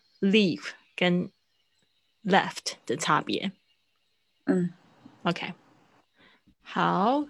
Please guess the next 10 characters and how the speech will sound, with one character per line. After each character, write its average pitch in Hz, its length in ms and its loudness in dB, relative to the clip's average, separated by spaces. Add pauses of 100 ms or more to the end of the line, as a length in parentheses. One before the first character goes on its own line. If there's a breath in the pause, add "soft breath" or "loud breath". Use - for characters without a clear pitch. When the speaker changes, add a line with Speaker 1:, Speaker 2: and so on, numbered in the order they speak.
Speaker 1:
接 214 220 -4
下 202 260 -4
来。 226 500 -2 (2750)
Speaker 2:
火 185 300 2
车， 214 460 8
when, 233 640 12
what 233 220 8
time 240 240 10
does 226 160 6
it 202 400 10